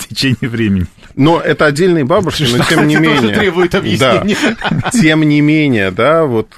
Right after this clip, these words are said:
Speaker 2: как бы взрослое поколение, которое не ассоциируется с технологиями, настолько всё просто, что они этим пользуются.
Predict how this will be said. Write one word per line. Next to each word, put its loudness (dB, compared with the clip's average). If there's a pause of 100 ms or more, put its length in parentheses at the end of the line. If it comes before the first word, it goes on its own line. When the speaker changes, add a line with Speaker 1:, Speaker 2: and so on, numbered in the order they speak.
Speaker 2:
как -4
бы 0
взрослое 0
поколение, -2
которое -2
не 0
ассоциируется -4
с -12
технологиями, -4
настолько -6
всё -8
просто, -6
что -4
они -2
этим -8
пользуются. -8